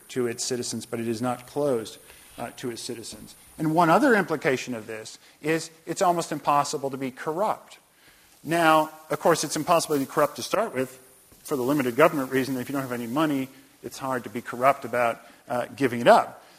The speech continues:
Um, but it's also hard, um, in the little money that you have there,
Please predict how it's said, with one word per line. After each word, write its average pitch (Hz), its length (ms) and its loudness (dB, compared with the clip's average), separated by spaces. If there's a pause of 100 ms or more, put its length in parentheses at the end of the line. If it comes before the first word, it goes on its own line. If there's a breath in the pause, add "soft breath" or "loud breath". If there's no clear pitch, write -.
(100)
Um, 151 320 2
but 170 80 6
it's 185 160 4
also 214 300 6
hard, 147 440 8 (460 loud breath)
um, 151 360 4
in 160 100 0
the 151 80 4
little 202 260 8
money 147 300 6
that 131 200 -4
you 127 120 0
have 220 420 2
there, 113 320 0